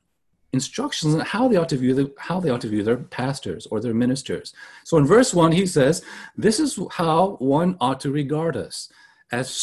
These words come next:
servants of Christ and stewards of the mysteries of God."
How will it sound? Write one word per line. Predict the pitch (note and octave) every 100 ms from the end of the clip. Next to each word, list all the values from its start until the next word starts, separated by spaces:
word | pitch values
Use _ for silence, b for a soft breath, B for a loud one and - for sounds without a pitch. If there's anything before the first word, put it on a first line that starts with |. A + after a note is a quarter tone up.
| -
servants | G#3 A#3 B3+ B3+
of | A3 -
Christ | B2+ A2 G#2 D3 - - _ _ _ _ -
and | A#2 A#2
stewards | - - G#3 G#3+ G3+ G3
of | - C3
the | A2 G#2
mysteries | A#2+ - C3 B2+
of | A#2+
God." | G#2+ F#2+ D#2+